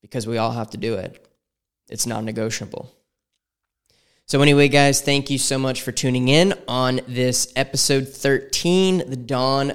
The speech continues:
of the new name of the show. I appreciate you guys.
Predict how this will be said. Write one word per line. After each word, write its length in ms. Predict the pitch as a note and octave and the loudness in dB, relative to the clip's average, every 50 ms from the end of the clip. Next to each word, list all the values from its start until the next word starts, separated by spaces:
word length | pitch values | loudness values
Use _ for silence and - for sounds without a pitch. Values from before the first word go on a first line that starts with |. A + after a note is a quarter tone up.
| - - | -6 -6
of 440 | C3 C3 C3 B2+ B2 B2 B2+ - - - - _ _ - | -4 -2 -2 -2 -2 -6 -10 -14 -20 -20 -20 _ _ -4
the 120 | C3 C3 | -2 0
new 300 | C3 B2+ C3 C3+ C3+ C3 | 0 2 2 2 2 2
name 580 | B2+ B2 A#2+ B2 C3 D3 E3 F3 F3 F#3 F#3 E3 | 2 2 2 2 4 4 4 4 4 2 0 -2
of 280 | - A2+ A#2+ B2 A#2 | -4 -4 -6 -6 -4
the 120 | A#2 A2+ A2 | -4 -6 -4
show. 500 | - - - D#3 F3+ G3+ A3+ A#3+ A#3 - - | -2 0 2 4 4 4 4 2 0 -2 -2
I 60 | A2+ | -2
appreciate 680 | G#2+ G#2 - - C3 B2+ B2 A#2+ - - B2+ B2 A#2+ - | -2 -2 -4 -4 -4 -4 -4 -4 -4 -4 -4 -4 -4 -4
you 80 | B2+ B2 | -6 -4
guys. 520 | A#2 B2 B2 B2+ C3 C#3+ D#3+ E3 E3 - | -4 -2 -2 0 -2 -2 -2 -4 -6 -6